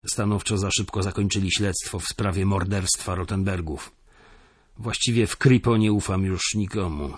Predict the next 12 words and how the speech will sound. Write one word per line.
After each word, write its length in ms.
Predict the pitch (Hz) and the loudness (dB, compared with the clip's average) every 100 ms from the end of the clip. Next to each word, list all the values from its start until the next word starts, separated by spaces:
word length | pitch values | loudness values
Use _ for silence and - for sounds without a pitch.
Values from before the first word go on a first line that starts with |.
| - _ - - - | -16 _ -20 -6 -2
Sęk 240 | 147 98 | 0 -2
w 80 | - | -2
tym, 200 | - 131 | 0 0
Kukulka, 600 | 95 87 98 92 87 90 - - - - - - - - | 0 -4 -4 -4 -4 -6 -10 -18 -20 -18 -20 -20 -20 -8
że 180 | 95 107 | -2 0
aby 200 | 101 110 | 2 2
rozwiązać 560 | 107 104 120 110 104 - | 2 4 4 4 2 0
tę 120 | 110 | 0
sprawę, 460 | - - 110 107 113 | 0 0 2 4 4
muszę 420 | 107 107 - 107 | 4 4 2 0
komuś 400 | - 110 104 104 98 | 0 2 4 2 2
zaufać”. 760 | 101 104 120 - 85 - - | 0 2 0 0 -6 -10 -14